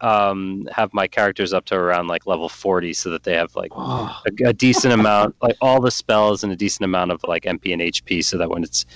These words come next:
Speaker 1: when it's halved, um, it's not as big of a loss. And, like, you know, now you can just grind back up to, uh, yeah, to, like, twenty and, um, and, uh, yeah, you'll have, like, way,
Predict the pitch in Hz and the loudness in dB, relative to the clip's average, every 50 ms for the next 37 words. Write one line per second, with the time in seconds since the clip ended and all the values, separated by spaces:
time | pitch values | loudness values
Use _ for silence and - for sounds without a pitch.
0 | - - - - - _ - 98 92 87 - - - 143 147 135 110 101 98 92 | -20 -20 -20 -20 -20 _ -2 0 2 2 0 0 0 0 2 4 4 4 2 0
1 | 98 - - - - - 110 95 95 92 90 90 90 87 92 90 95 - - - | -2 -8 -18 -16 -8 -2 0 2 4 4 4 4 2 2 0 -2 -4 -4 -4 -4
2 | 120 110 - - 110 104 98 95 95 95 90 - - 101 92 90 90 85 90 85 | -4 -4 -2 0 0 2 2 2 2 0 0 0 0 2 2 2 2 0 0 0
3 | 85 87 85 85 82 - - - 92 87 82 80 80 80 78 - _ - 95 82 | 2 2 4 2 2 0 -2 -4 -4 -4 -2 -2 -2 -2 -4 -6 _ -10 -8 -4
4 | 80 80 80 78 - - 113 104 92 87 87 87 87 87 87 85 - - 90 82 | -2 -2 -2 -4 -6 -6 -4 0 0 2 0 0 -2 -4 -6 -6 -4 -4 -4 -2
5 | - 87 - - - 90 85 82 85 82 80 - 87 78 73 - 87 80 - - | -2 -2 -4 -2 0 0 0 0 0 -2 -2 -2 0 0 0 0 -2 -2 -4 -6
6 | - - 92 82 80 80 80 80 80 78 80 82 - - - - 104 92 - - | -6 -4 -2 -2 -2 0 0 0 0 0 0 -2 -4 -6 -6 -4 -2 -2 -2 -2
7 | - - - - - - - - - - - 92 82 82 80 82 82 82 87 90 | -4 -6 -6 -4 -4 -4 -6 -6 -8 -4 -2 0 0 2 0 0 0 -2 -4 -6
8 | 92 - - - - - - - - - - - - - _ _ - 95 87 85 | -6 -8 -12 -20 -18 -16 -16 -14 -16 -16 -18 -20 -20 -20 _ _ 0 2 4 4
9 | 85 85 82 85 82 82 82 - _ - - - - - 95 90 87 87 87 87 | 4 4 2 2 2 0 -2 -4 _ -18 -16 -8 -4 0 0 2 2 2 2 0
10 | 85 85 82 80 - - 90 85 85 85 85 85 87 95 - _ _ - 101 95 | 0 0 -2 -2 0 2 2 4 4 4 4 2 0 -2 -4 _ _ 0 0 0
11 | 87 87 98 95 87 85 92 92 87 - 90 87 - - _ _ - - 101 98 | 0 0 0 0 2 2 2 0 0 2 0 0 0 -2 _ _ -12 -4 0 0
12 | 92 90 87 | 2 2 0